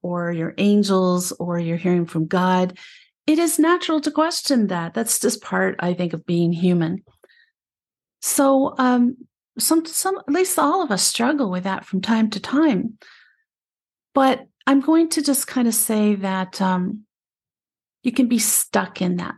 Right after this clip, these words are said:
place where, "Are you sure I'm on the right path? Is this real? Is this really a message?" You can get stuck there and then never come to that place of trust.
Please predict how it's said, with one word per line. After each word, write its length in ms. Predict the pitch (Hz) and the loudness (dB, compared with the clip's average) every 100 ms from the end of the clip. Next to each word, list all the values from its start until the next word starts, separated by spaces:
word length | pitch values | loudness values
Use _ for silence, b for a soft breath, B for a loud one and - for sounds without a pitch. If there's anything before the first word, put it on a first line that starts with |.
| - | -6
place 580 | 185 180 208 - - - b b b b b _ _ _ | -4 -4 -4 -4 -6 -10 b b b b b _ _ _
where, 680 | - 208 196 190 190 196 208 _ - | -2 2 4 2 2 -2 -6 _ -2
"Are 60 | 202 | 0
you 100 | 185 | 2
sure 460 | - - 233 226 | 0 2 2 2
I'm 160 | 226 220 | 2 2
on 140 | 214 | 2
the 100 | 214 | 0
right 280 | 208 208 - | 0 -2 -6
path? 680 | - 208 202 202 202 202 - | -8 -4 -2 -2 -2 -4 -4
Is 160 | 180 - | -4 -2
this 300 | 214 - 190 | -2 -2 0
real? 260 | 214 226 | 0 2
Is 220 | - 208 | 0 -2
this 200 | 214 - | -2 -4
really 320 | 196 214 214 214 | 0 0 2 2
a 60 | |
message?" 560 | 214 208 208 214 214 214 B B B | 2 2 0 0 -2 -4 B B B
You 100 | 285 | 2
can 140 | 339 | 2
get 180 | 339 - | 0 -2
stuck 480 | - - 247 247 - | -4 0 0 -2 -2
there 280 | 202 196 196 | 0 0 0
and 240 | - 202 | 0 0
then 180 | 196 196 | 2 2
never 260 | 208 214 214 | 2 0 -2
come 280 | 214 202 | -2 -2
to 120 | 190 208 | -2 -4
that 220 | 180 - | -4 -6
place 320 | - 175 170 | -4 -2 -4
of 80 | 180 | -6
trust. 560 | - 185 180 - - | -4 -4 -2 -4 -6